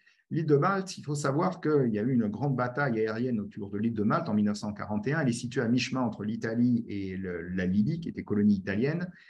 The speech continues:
Et, euh, bien, le, l'île de Malte était uti-, était utilisée comme une base aérienne pour attaquer tous les convois de ravitaillement qu'envoyait l'Italie, l'Axe en général, à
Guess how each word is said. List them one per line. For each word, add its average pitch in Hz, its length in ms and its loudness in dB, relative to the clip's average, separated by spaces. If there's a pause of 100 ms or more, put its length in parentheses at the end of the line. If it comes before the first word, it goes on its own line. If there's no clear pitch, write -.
(200)
Et, 110 320 4
euh, 87 720 -2
bien, 98 540 -4 (160)
le, 67 500 -8 (800)
l'île 123 180 6
de 120 80 8
Malte 151 240 6
était 117 160 2
uti-, 107 540 -2
était 143 180 6
utilisée 135 480 2
comme 98 160 -4
une 101 80 2
base 147 240 4
aérienne 123 480 0
pour 117 220 -4
attaquer 160 600 -4 (320)
tous 185 120 2
les 143 160 4
convois 127 500 2
de 127 60 0
ravitaillement 120 720 0
qu'envoyait 117 640 0
l'Italie, 117 540 -6
l'Axe 120 360 -2
en 107 100 -4
général, 110 640 -2 (220)
à 85 260 -8